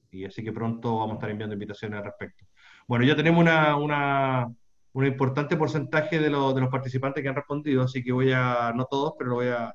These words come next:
la voy a compartir. Eh, y aquí pueden ver que tenemos, tenemos, em, mucha gente de, de México, de Argentina, eh, de Chile, de Colombia,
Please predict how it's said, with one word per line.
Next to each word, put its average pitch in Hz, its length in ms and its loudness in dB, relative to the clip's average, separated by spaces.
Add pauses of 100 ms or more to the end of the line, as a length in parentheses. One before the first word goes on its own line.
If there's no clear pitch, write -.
(120)
la 113 100 -12
voy 120 100 -4
a 120 80 -6
compartir. 123 800 -4 (580)
Eh, 110 520 -2
y 113 40 -2
aquí 120 160 -2
pueden 127 300 2
ver 131 160 2
que 131 140 -2
tenemos, 127 720 2 (640)
tenemos, 139 480 4 (140)
em, 113 600 0 (440)
mucha 139 240 2
gente 151 320 2
de, 123 280 6
de 113 120 0
México, 143 640 4
de 135 120 6
Argentina, 131 1160 0 (180)
eh, 110 380 -4
de 113 160 -6
Chile, 131 680 0 (500)
de 113 120 -12
Colombia, 135 880 0